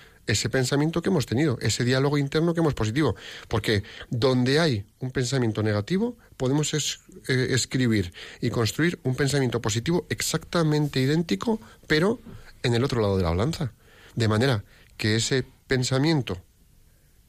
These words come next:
negativo lo convertimos en positivo y vemos cómo nos sienta. De esta manera,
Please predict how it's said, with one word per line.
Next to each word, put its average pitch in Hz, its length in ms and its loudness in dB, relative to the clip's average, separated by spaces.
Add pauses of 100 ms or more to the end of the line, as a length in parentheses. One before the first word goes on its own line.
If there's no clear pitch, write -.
(520)
negativo 139 640 0
lo 107 140 0
convertimos 107 640 0
en 104 200 0
positivo 170 600 0 (300)
y 151 100 2
vemos 170 340 2
cómo 165 240 0
nos 98 200 0
sienta. 92 420 -2 (1040)
De 107 100 -2
esta 113 200 0
manera, 165 380 2